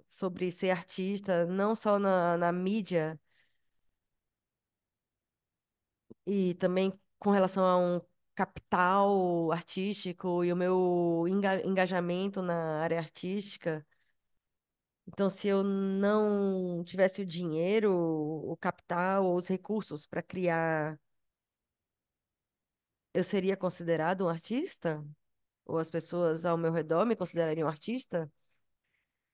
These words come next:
Ah, ou, ou se eu não tivesse a necessidade de criar, em primeiro lugar.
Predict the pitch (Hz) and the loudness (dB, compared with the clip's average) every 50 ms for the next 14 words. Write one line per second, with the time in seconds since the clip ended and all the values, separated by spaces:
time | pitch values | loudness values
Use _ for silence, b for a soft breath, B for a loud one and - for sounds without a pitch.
0 | _ _ _ _ _ _ _ _ _ _ _ _ _ _ _ _ _ _ _ _ | _ _ _ _ _ _ _ _ _ _ _ _ _ _ _ _ _ _ _ _
1 | - - 165 165 160 160 160 160 156 156 156 151 151 147 147 143 143 143 143 139 | -10 -6 -4 -4 -2 -2 -2 -4 -4 -4 -4 -4 -4 -4 -4 -4 -4 -4 -4 -6
2 | 135 120 - _ _ - - 175 180 170 151 143 160 165 131 110 143 165 156 135 | -6 -8 -10 _ _ -4 -2 0 2 2 2 2 0 0 -2 -2 -2 0 0 -2
3 | - - 180 165 170 175 170 - 170 165 165 - 190 180 - - 170 180 185 175 | -2 -2 -4 -2 -2 -4 -4 -2 -2 -2 -2 0 -2 -2 0 0 -2 -2 -2 -4
4 | - 185 165 175 160 175 196 185 175 180 185 - 170 156 151 147 170 185 214 214 | -4 -6 -6 -2 -2 -2 -2 -2 -6 -10 -8 -6 -4 -4 -2 -2 -4 -6 -6 -8
5 | 165 - 156 156 165 156 156 151 151 156 156 165 180 208 226 | -8 -8 -6 -4 -4 -2 -2 -2 -4 -2 -2 -2 -2 -2 -4